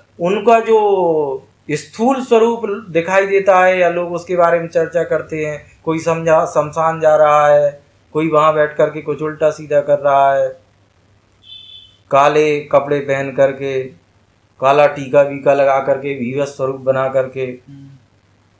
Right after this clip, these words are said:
Speaker 1: चिता में कुछ झोंका जा रहा है।
Speaker 2: हाँ, यही स्वरूप जानते हैं
Speaker 1: तो
Speaker 2: अक्सर लोग।
Speaker 1: अब इस चीज़ को हमें समझना होगा कि इस चीज़ का तो कोई संबंध है नहीं,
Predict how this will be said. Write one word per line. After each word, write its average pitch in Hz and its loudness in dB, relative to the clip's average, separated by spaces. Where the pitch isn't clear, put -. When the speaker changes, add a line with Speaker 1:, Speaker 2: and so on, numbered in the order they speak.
Speaker 1:
चिता 139 0
में 147 -4
कुछ 135 -6
झोंका 143 0
जा 135 2
रहा 127 4
है। 120 -2
Speaker 2:
हाँ, 143 -8
यही 151 -12
स्वरूप 156 -8
जानते 143 -10
हैं 143 -6
Speaker 1:
तो 190 4
Speaker 2:
अक्सर 143 -2
लोग। 123 -14
Speaker 1:
अब - 0
इस 202 -6
चीज़ 220 -8
को 262 2
हमें 170 -4
समझना 156 -2
होगा 113 -2
कि 226 -8
इस 220 -18
चीज़ 202 -18
का 220 0
तो 214 -8
कोई 226 -6
संबंध 220 -14
है 262 -6
नहीं, 247 -14